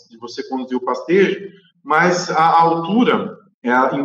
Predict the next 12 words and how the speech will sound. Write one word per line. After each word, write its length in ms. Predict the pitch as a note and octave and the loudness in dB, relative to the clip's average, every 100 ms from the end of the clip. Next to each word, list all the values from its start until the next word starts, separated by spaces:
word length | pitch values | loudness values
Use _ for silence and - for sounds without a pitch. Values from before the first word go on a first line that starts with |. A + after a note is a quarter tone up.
| C#3+ | -2
a 80 | C#3 | 0
gente 260 | D#3 G3 | 0 -2
fala 520 | G3+ F#3+ F#3+ E3+ C#3+ C#3 | 0 4 4 4 2 0
alturas 420 | C3 F3 F#3 - | -2 0 0 -2
clássicas, 460 | - D#3+ D#3+ D#3+ - | 0 2 2 0 -6
por 80 | C3 | -6
exemplo, 200 | A#2 A2+ | -6 -6
se 60 | C#3+ | -10
você 120 | - G#3 | -12 -2
for 120 | A#3 | 0
manejar 440 | F#3 D#3 C#3 C3+ | 0 -2 0 0
marandu 580 | C3+ C3+ C3 B2+ A#2+ - | 2 0 0 -2 -4 -4